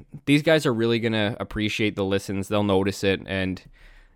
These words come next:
yeah, the, the other bonus about smaller podcasts is that if you interact with the show, they're gonna interact back to you. You know, it's not just talking to a wall or yelling into a void. If you're gonna try to contact one of those big podcasters out there, it's,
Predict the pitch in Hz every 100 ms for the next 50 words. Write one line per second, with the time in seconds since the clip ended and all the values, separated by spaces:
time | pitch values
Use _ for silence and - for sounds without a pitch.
0 | _ - 90 82 101 - 110 117 117 117
1 | 131 107 104 104 101 104 98 - 107 98
2 | 95 - 95 95 104 95 - 98 101 98
3 | 123 135 123 110 110 - 113 104 - 110
4 | 113 120 113 123 113 113 107 - 101 98
5 | - 67 127 95 95 90 110 104 104 -
6 | - _ _ _ 110 101 113 104 101 95
7 | 98 101 101 95 98 101 101 101 104 98
8 | 98 101 104 101 101 95 98 95 - -
9 | - 113 101 - 104 98 98 - 101 101
10 | 98 107 98 98 101 95 104 92 - 95
11 | 95 87 95 95 90 -